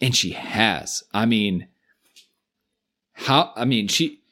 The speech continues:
she single-handedly kept us in the Champions League. I think that's fair to say.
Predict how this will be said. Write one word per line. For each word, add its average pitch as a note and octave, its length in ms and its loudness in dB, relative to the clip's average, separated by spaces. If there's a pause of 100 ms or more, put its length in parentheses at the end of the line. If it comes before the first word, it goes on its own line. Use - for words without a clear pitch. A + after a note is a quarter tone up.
she - 300 2
single-handedly G#2 920 0
kept F#2+ 260 -4
us E2 140 -4
in D#2+ 100 -4
the D2 60 -8
Champions D#2+ 420 -6
League. A#1+ 220 -12
I F#2+ 100 2
think G2+ 180 2
that's E2 140 -4
fair F2+ 200 0
to D#2 60 -4
say. C2+ 400 -2